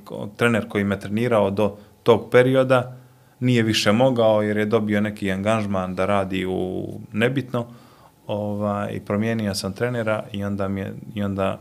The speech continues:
nisam imao dobru pripremu za, za, za igre, a, u Riju i onda je malo su kola krenulo nizbrdo i ostvario sam neznatno bolji plasman, ostvario sam dvadeset, dvadeset deveto mjesto, ali ne krivim to jer, e,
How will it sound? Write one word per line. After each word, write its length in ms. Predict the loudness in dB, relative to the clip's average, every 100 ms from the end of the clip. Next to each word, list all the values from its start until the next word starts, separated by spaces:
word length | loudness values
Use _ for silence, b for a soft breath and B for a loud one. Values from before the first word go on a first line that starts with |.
| -4
nisam 360 | -2 0 0 0
imao 220 | 0 2
dobru 280 | 0 0 -4
pripremu 540 | -6 -6 -6 -8 -8
za, 300 | -6 -6 -4
za, 300 | -6 -6 -6 -6
za 180 | -6 -4
igre, 380 | -2 0 -2 -4 b b b b b b _ _
a, 280 | -10 -8 -6
u 140 | -6 -2
Riju 420 | 0 0 -2 -6 -14 -18 -12
i 180 | -8
onda 220 | -6 -6 -6
je 100 | -8
malo 260 | -6 -4 -4
su 160 | -8
kola 320 | -4 -2 -2 -2
krenulo 380 | -6 -4 -4
nizbrdo 580 | -4 -4 -4 -4 -2 -2
i 80 | -4
ostvario 400 | -4 0 0 0
sam 300 | -4 -6 -8 -12 -20 -4
neznatno 520 | 2 2 2 -2 -2
bolji 280 | 0 0 0
plasman, 460 | 0 0 0 -8 -10
ostvario 420 | -6 -2 -2 -2
sam 160 | -6
dvadeset, 400 | 0 0 0 -4
dvadeset 440 | 2 2 2 -2 0
deveto 380 | 2 2 2 0
mjesto, 340 | 0 -2 -6 B B B B
ali 300 | 0 2 2
ne 220 | 2 2
krivim 400 | 2 2 4 4
to 280 | 6 6 6 B B -2
jer, 220 | 0 0
e, 120 | -4